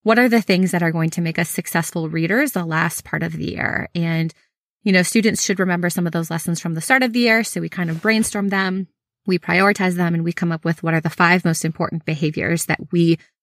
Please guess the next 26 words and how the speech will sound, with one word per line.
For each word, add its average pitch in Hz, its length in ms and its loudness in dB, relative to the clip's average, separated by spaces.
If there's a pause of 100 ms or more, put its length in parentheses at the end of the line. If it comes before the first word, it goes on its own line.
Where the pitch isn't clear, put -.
(140)
really 175 260 4
need 160 160 0
to 165 40 -2
focus - 320 -6
on. - 400 -4
And 170 200 2
then 170 400 2
I 175 160 2
will 233 140 0
let - 140 0
my 175 140 0
students 170 560 0
work 170 380 -2
in 160 340 0
groups - 560 0 (400)
and 170 540 2 (420)
they 180 160 4
get - 160 0
to - 120 -2
plan 180 340 0
and 202 120 0
prepare 156 600 -2
the 160 360 0
mini 262 240 2
lesson - 440 -2
for 156 580 -4